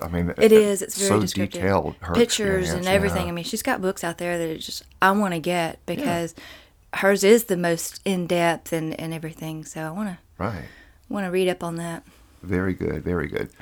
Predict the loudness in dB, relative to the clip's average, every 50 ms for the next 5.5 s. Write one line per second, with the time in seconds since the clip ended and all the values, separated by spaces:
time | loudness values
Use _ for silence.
0 | -20 -20 -20 -20 -20 -4 2 4 6 6 6 8 8 8 8 6 4 4 4 4
1 | 4 4 4 4 4 6 6 6 6 6 6 6 4 4 4 6 6 6 4 2
2 | 0 -2 -2 -2 -2 -2 -4 0 4 4 8 8 8 8 8 6 2 0 0 0
3 | 0 2 2 2 4 4 2 0 2 2 2 2 2 2 2 2 2 2 2 0
4 | 0 -2 2 4 6 6 6 6 4 4 6 6 6 6 4 4 2 0 2 4
5 | 6 6 8 6 6 6 2 0 0 -2